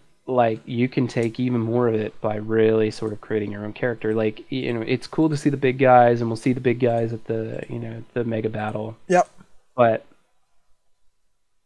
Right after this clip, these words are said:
Speaker 1: it's nice to play a little bit of a story, you know,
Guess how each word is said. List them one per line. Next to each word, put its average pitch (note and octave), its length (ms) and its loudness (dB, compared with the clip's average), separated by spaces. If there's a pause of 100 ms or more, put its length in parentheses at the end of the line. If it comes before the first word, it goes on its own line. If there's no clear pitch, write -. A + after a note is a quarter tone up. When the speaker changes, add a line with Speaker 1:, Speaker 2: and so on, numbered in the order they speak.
(400)
Speaker 1:
it's C3+ 220 -2
nice C3 460 2
to - 120 -10
play A#2+ 800 0 (460)
a A#2+ 100 0
little A#2 280 0
bit A#2 320 -2
of A2+ 180 -6
a A2+ 40 -8
story, B2+ 720 -2 (140)
you B2 120 -6
know, A#2 200 -8